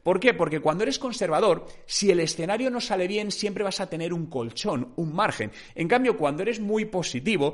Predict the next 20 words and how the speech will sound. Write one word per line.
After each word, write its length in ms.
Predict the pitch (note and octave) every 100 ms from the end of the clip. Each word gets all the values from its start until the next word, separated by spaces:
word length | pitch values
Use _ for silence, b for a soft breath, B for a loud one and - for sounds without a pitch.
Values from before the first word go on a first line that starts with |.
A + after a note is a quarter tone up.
| B
si 160 | - C#3+
las 160 | B2+ B2
cosas 320 | G3+ G#3+ F3
no 160 | F3+
van 180 | E3+ C3
bien, 300 | D#3 D#3+ D#3+ B B -
te 120 | C#3+
puedes 300 | D#3 F#3+ A#3
encontrar 460 | G3+ F3 D#3+ F3+
en 60 | E3
un 100 | C#3
punto 500 | F3 G3 E3+ G3 -
donde 260 | C3 C#3+ C3
te 120 | B2
quedes 220 | D#3+ F#3
sin 120 | F#3+
recursos. 600 | D3 A#2 G#3 - - - - - -
Entonces 200 | C3+ D#3+
digas, 340 | C3+ G#2 - - -
"Ostras, 600 | - - - - -